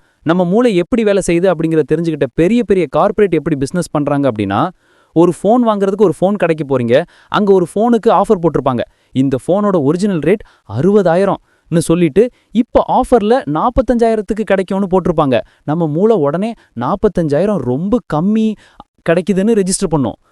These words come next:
ஆனா அது உண்மையிலே அந்த ஃபோனோட சரியான விலை இல்ல. கான்மன் and ட்வெர்ஸ்கி இது ஆங்கரிங் எஃபெக்ட்னு சொன்னாங்க. நம்ம மூளை ஃபர்ஸ்ட் இம்ப்ரெஷன்ல தான் முடிவெடுக்குது, லாஜிக்கை யோசிக்கிறதே இல்ல. உதாரணத்துக்கு, நீங்க ஒரு பழைய கார் வாங்க போறீங்க. கார் ஓனர்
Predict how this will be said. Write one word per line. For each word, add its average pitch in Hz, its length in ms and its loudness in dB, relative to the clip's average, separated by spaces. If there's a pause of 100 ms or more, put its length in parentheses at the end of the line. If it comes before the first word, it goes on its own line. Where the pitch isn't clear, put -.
ஆனா 170 260 0
அது 160 200 0
உண்மையிலே 214 420 0
அந்த 214 240 -2
ஃபோனோட 196 280 -2
சரியான 190 420 0
விலை 143 160 0
இல்ல. 110 220 -2 (640)
கான்மன் 233 440 2 (360)
and 175 160 0 (120)
ட்வெர்ஸ்கி 147 400 0 (200)
இது 160 180 0 (120)
ஆங்கரிங் 220 500 0
எஃபெக்ட்னு 143 360 -2 (140)
சொன்னாங்க. 123 300 0 (420)
நம்ம 147 220 2
மூளை 202 340 2
ஃபர்ஸ்ட் - 300 -2
இம்ப்ரெஷன்ல 175 520 0
தான் 190 160 0
முடிவெடுக்குது, 156 540 0 (280)
லாஜிக்கை 185 440 2
யோசிக்கிறதே 160 560 0
இல்ல. 135 340 0 (380)
உதாரணத்துக்கு, 175 560 0
நீங்க 175 220 0
ஒரு 151 200 4
பழைய 190 300 2
கார் 180 240 0
வாங்க 185 220 0 (100)
போறீங்க. 120 300 0 (300)
கார் 220 280 2
ஓனர் 185 240 2